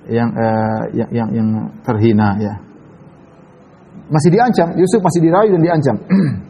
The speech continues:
<clears throat> Rayuan tidak berhenti. Sudah, si Zulekha sudah lepas kontrol dan dia terus merayu Yusuf.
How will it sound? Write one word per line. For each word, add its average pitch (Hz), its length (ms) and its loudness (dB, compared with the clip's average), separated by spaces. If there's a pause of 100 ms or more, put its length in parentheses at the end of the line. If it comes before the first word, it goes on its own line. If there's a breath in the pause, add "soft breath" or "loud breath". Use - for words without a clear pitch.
<clears throat> - 720 -8
Rayuan 175 240 4
tidak 135 240 0
berhenti. 139 320 2 (680)
Sudah, 151 420 2
si 127 240 4
Zulekha 123 460 2 (100)
sudah 110 220 0
lepas 110 320 -2
kontrol 160 480 -2 (720)
dan 127 180 0
dia 139 80 2
terus 131 240 -4
merayu 117 380 0
Yusuf. 151 260 0